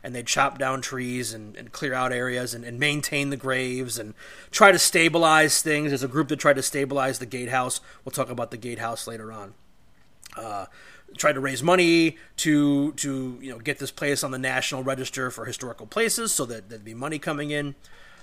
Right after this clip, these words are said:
Um, a group called the Orphans Court of Philadelphia, uh, granted a second organization, the Mount Moriah Cemetery Preservation Corporation. They actually gave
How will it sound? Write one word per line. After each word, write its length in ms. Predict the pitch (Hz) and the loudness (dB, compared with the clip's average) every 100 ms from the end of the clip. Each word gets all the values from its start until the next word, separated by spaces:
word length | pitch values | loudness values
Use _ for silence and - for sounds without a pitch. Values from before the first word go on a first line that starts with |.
| - | -14
Um, 460 | 110 107 104 104 107 - - - - - - - - - - - - - | -10 -8 -10 -14 -20 -20 -20 -20 -20 -20 -20 -20 -20 -20 -20 -18 -10 -8
a 140 | 120 | -6
group 260 | 113 143 143 | -2 -4 -2
called 220 | 151 139 | -2 -2
the 80 | 139 | -2
Orphans 480 | 139 165 - 147 - | -2 -2 -2 -2 -2
Court 260 | - 170 | 4 4
of 80 | 151 | 4
Philadelphia, 800 | 170 151 143 156 165 165 156 151 - - - | -2 0 2 0 2 4 4 2 -8 -18 -8
uh, 240 | 123 120 | -6 -6
granted 520 | 120 139 160 170 180 | -6 2 2 4 4
a 80 | 175 | 4
second 340 | - 349 370 | 8 8 10
organization, 800 | 294 190 151 143 151 127 - 110 | 8 8 6 2 0 0 -4 -6
the 80 | 120 | 0
Mount 200 | 180 208 | 0 2
Moriah 300 | 202 202 202 | 4 6 6
Cemetery 460 | - 214 214 220 214 | 4 2 2 2 2
Preservation 680 | 226 190 202 147 180 170 | 2 4 2 4 2 0
Corporation. 640 | 143 147 135 139 135 127 107 - - | 0 0 2 0 0 -6 -10 -18 -10
They 120 | - 143 | 0 2
actually 300 | 160 170 151 | 4 2 0
gave 520 | 143 147 160 151 | 2 4 4 2